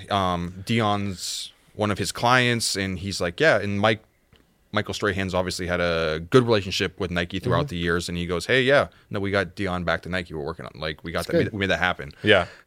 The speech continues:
Speaker 3: I just think it's the type of sneaker that everybody could be happy about. And also the cleated versions are really cool,
Speaker 2: Yeah.
Speaker 3: you know, just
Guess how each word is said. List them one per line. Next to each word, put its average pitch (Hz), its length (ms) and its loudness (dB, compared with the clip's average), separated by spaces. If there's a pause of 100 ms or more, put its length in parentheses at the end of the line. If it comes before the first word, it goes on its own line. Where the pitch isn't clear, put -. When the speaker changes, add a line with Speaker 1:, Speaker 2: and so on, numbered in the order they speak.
(140)
Speaker 3:
I 120 80 6
just 180 160 -2
think 226 100 2
it's 202 140 0
the 156 80 -10
type 143 260 0
of 117 80 -4
sneaker 117 380 0
that 101 120 2
everybody 95 360 0
could 95 180 -4
be 87 140 -2
happy 85 380 0
about. 82 380 -2
And 117 140 2
also 123 240 4
the 107 100 2
cleated 117 380 2
versions 110 460 4
are 104 100 2
really 104 220 4
cool, 107 340 4
Speaker 2:
Yeah. 104 80 0
Speaker 3:
you 98 60 0
know, 98 120 2
just 92 220 -6